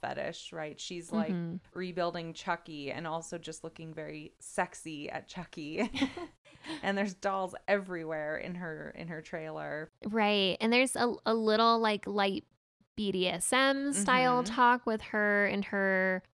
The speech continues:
Speaker 2: lover,
Speaker 1: Boyfriend?
Speaker 2: follower, boyfriend,
Speaker 1: Yeah.
Speaker 2: whatever he
Speaker 1: <laughs>
Speaker 2: is. Um, yeah, D-, uh, Damien.
Speaker 1: Yeah, Alexis
Speaker 2: Yeah.
Speaker 1: Arquette is in this movie.
Speaker 2: Yes, uh, playing, um, her lover Damien,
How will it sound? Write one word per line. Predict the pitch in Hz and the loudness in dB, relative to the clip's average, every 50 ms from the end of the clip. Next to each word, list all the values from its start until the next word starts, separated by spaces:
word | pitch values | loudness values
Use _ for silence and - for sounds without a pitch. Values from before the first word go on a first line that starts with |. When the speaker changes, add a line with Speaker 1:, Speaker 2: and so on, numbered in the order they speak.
| - - | -8 2
Speaker 2:
lover, | 190 196 190 185 180 180 190 185 185 185 185 185 | 6 6 6 6 6 6 6 6 6 6 6 4
Speaker 1:
Boyfriend? | 185 - | 6 6
Speaker 2:
follower, | 180 180 185 185 185 185 185 185 185 190 190 190 | 8 8 8 8 8 8 8 6 6 6 4 4
boyfriend, | 185 185 185 190 190 - 196 190 185 185 | 6 4 4 4 4 2 2 2 2 0
Speaker 1:
Yeah. | 190 190 | 0 0
Speaker 2:
whatever | 185 180 220 240 277 | 0 2 4 4 2
he | 285 - 214 202 | 2 2 0 0
Speaker 1:
<laughs> | 190 | 4
Speaker 2:
is. | 190 190 190 190 190 311 - - - - | 4 4 4 4 0 -2 -2 -2 -6 -2
Um, | 202 190 185 185 180 175 175 180 175 - _ _ _ _ _ _ _ _ - - _ - | 0 2 2 2 2 0 -2 -4 -4 -6 _ _ _ _ _ _ _ _ -20 -18 _ 0
yeah, | 208 202 190 185 | 6 6 6 6
D-, | 180 - - - - | 6 0 -10 -4 0
uh, | 196 190 185 185 180 | 2 2 2 2 0
Damien. | - 190 185 180 185 185 185 185 185 180 180 185 185 - | -2 -4 -4 -2 -4 -4 -4 -4 -4 -4 -6 -6 -8 -8
Speaker 1:
Yeah, | 196 190 196 214 247 262 240 190 202 | -8 -6 -2 -2 0 0 2 2 2
Alexis | 208 208 208 202 - 202 196 190 190 | 2 2 0 0 0 0 0 -2 0
Speaker 2:
Yeah. | - 269 254 | 0 -2 -2
Speaker 1:
Arquette | 254 - - 240 240 294 | -2 -2 -2 -2 -2 -2
is | 330 269 226 | -4 -6 -6
in | 208 185 170 | -6 -6 -8
this | 156 165 - - | -10 -12 -14 -16
movie. | - _ - _ _ - - - - - - | -18 _ -20 _ _ -20 -20 -20 -20 -18 -8
Speaker 2:
Yes, | - 208 214 233 240 240 208 196 185 - - - - | -4 -2 0 2 2 2 2 2 0 -2 -2 0 4
uh, | 196 190 185 185 185 | 6 6 6 6 2
playing, | - - - 202 196 196 196 202 202 202 196 190 - - | -2 -4 -2 0 2 2 2 2 2 2 0 -2 -2 0
um, | 190 185 185 185 185 185 220 | 2 2 2 2 0 -2 -2
her | - - 196 | -2 -2 -2
lover | 190 185 190 190 185 185 185 | 0 0 -2 -2 0 -2 -2
Damien, | 185 - 226 226 226 226 220 220 214 208 208 202 202 202 202 196 | -2 -2 0 0 2 2 2 0 0 2 0 0 0 0 -2 -4